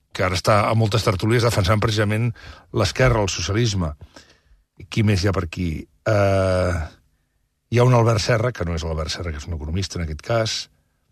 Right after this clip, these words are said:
Hi ha la Carme Valls, que també ho sabeu. El Jorge Javier Vázquez, també, també hi és. Bueno, en fi, són... Sí,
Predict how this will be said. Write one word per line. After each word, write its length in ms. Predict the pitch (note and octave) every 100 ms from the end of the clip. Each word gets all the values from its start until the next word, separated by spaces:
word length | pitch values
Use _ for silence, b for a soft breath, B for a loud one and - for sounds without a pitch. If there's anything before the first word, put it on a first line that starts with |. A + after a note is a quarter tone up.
| _ _ _
Hi 60 | A#2
ha 60 | A#2
la 80 | F#2
Carme 240 | F2+ F2
Valls, 300 | G2+ A#2+ G#2+
que 120 | - E2
també 160 | F2+
ho 20 | E2+
sabeu. 240 | A2 C3+ -
El 100 | D3
Jorge 240 | C3 A#2
Javier 300 | A2 G#2 G#2
Vázquez, 460 | G2 C#3+ - A#2+ - -
també, 480 | D#2+ F2 E2 D#2+ D#2+
també 280 | D2+ D#2+ F2+
hi 80 | F#2
és. 160 | F#2 - _ _
Bueno, 160 | A2 G2+
en 60 | F#2+
fi, 160 | F#2
són... 220 | F2 F2 E2+ D#2+ C#2+ b b b b b _ -
Sí, 300 | - B2